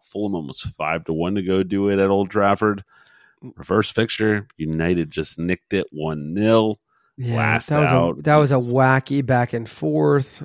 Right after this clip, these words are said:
Speaker 2: I think, uh, seventieth minute, something like that. Like, just a
Speaker 1: Yeah.
Speaker 2: law game. It was in that bad United football p-, s-, stage there.
Speaker 1: And I actually saw United beat Fulham one nil at the Cottage.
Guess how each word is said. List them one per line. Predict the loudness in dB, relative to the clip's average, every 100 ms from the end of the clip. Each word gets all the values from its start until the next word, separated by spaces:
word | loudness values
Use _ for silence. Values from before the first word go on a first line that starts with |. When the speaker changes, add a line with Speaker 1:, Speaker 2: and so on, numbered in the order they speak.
| -10
Speaker 2:
I | -10
think, | -8 -8 -8 -6
uh, | -4 -2 0 -2 -4
seventieth | -4 0 0 2 0 0
minute, | 0 0 -2
something | -2 -2 -2 0
like | -2 -2
that. | 0 0 -2
Like, | -6 -10
just | -12 -4
a | -4 -4
Speaker 1:
Yeah. | -8 -12 -8 -2
Speaker 2:
law | 2 4 4 2
game. | 0 -4 -4 -6 -4
It | -2
was | 0
in | 0
that | 0 -2 -6 -2
bad | 0 2 0 -2
United | -2 -2 -2 -4
football | -6 -10 -6 -4 -4
p-, | -6 _
s-, | -20 -20 _
stage | -20 -8 -6 -6 -8
there. | -6 -6 -8 _ _ _ _ _ _ -8
Speaker 1:
And | -6
I | -2 -2
actually | -2 -4 -4
saw | -2 2 4 4 2 -4 _ _ _ _ _ _ _ _
United | -8 -6 -4 -4 -2 -2 -4 -14 -8
beat | -8 -8
Fulham | -8 -4 -4 -6 -4
one | -2 0 -2
nil | -4 -6 -6
at | -12 -12
the |
Cottage. | -6 -4 -2 -2 -2 -4